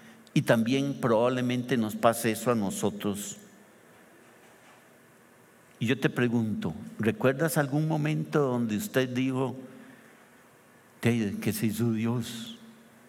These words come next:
Oro y las oraciones no llegan ni al cielo raso. No pasan de ahí.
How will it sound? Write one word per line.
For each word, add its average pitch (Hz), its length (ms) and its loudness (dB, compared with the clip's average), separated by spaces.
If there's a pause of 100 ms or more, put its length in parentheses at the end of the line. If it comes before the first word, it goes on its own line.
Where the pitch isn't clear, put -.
(800)
Oro 135 300 4
y 143 40 -2
las 135 240 0
oraciones 110 540 2
no 135 140 0
llegan 131 440 0
ni 139 80 0
al 139 140 0
cielo 139 300 0
raso. 101 440 -2 (1500)
No 92 140 -2
pasan 120 480 -2
de 147 120 -2
ahí. 95 260 -6